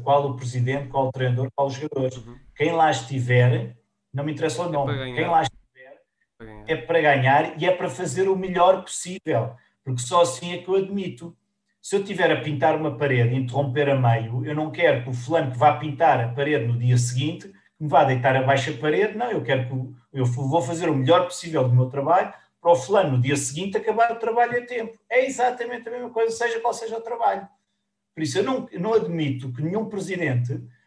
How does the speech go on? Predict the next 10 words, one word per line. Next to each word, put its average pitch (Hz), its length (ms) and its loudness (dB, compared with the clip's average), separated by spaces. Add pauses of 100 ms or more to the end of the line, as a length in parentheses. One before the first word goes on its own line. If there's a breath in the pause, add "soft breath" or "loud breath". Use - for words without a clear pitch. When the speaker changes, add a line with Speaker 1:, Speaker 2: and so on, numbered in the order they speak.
Speaker 1:
vá 165 140 0
para 170 200 0
ali 175 180 -2
fazer 147 420 0
alguma 123 400 4
coisa 202 440 0
que 226 180 -12
prejudique 254 500 -12
o 254 60 -18
clube. 247 400 -8